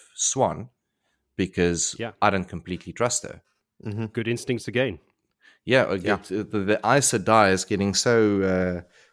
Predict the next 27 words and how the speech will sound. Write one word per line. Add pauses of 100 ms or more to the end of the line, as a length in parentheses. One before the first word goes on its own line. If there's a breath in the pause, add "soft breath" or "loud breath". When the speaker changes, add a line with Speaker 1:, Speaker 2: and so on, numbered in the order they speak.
Speaker 1:
worked
into
their
lives
now. (440)
They,
they
might
as
well
just
put
on
the
show
and
be,
get (180)
accepted
into
it
now,
because
they're
already, (320 loud breath)
Speaker 2:
Yeah. (240 loud breath)
Speaker 1:
really,